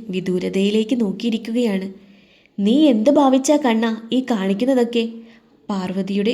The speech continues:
ദേഷ്യത്തോടെയുള്ള ശബ്ദം കേട്ട് മാധവ് പതിയെ തലചെരിച്ച് നോക്കി. ആ മുഖത്ത് യാതൊരുവിധ ഭാവവ്യത്യാസങ്ങളുമില്ല.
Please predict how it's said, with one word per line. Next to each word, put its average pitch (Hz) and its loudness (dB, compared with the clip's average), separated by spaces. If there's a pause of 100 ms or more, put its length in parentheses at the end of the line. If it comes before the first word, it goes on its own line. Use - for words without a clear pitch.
ദേഷ്യത്തോടെയുള്ള 220 -4
ശബ്ദം 220 -6
കേട്ട് 226 -2
മാധവ് 196 -4
പതിയെ 214 -4
തലചെരിച്ച് 220 -6
നോക്കി. 190 -4 (760)
ആ 185 -6
മുഖത്ത് 233 0 (100)
യാതൊരുവിധ 202 -4 (120)
ഭാവവ്യത്യാസങ്ങളുമില്ല. 196 -2